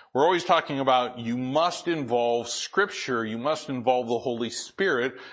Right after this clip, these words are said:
God must be part of that, if not the whole thing.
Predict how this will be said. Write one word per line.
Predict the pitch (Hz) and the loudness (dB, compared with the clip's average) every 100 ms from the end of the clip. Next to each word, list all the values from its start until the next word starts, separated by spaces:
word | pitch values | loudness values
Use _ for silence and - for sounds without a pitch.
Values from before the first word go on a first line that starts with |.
| - - | -18 -4
God | 120 160 202 214 | 6 8 8 4
must | 175 175 - 143 | 2 0 0 -4
be | 165 | -4
part | 147 - - - 233 254 214 - | -4 -8 -2 4 8 8 8 4
of | 156 151 120 | 2 2 4
that, | 135 123 123 - - _ _ _ _ _ _ _ _ _ _ _ _ | 4 4 0 -8 -18 _ _ _ _ _ _ _ _ _ _ _ _
if | 147 143 | -2 0
not | 175 156 | 0 0
the | 135 | 0
whole | 113 147 123 | 0 2 0
thing. | - - 196 98 101 147 | -2 0 0 0 -4 -8